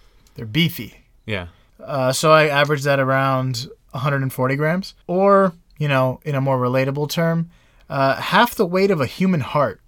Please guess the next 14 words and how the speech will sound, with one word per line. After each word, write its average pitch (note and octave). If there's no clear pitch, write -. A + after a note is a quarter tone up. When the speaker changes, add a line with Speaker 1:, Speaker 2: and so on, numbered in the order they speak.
Speaker 2:
Let's A2
see, A2
I'm G#2
just G2+
a C#3
I'm C#3
just C3
imagining A2+
my A#2+
daily A2+
routine, F#2
Speaker 1:
Right. B2+
Speaker 2:
of -
course. G2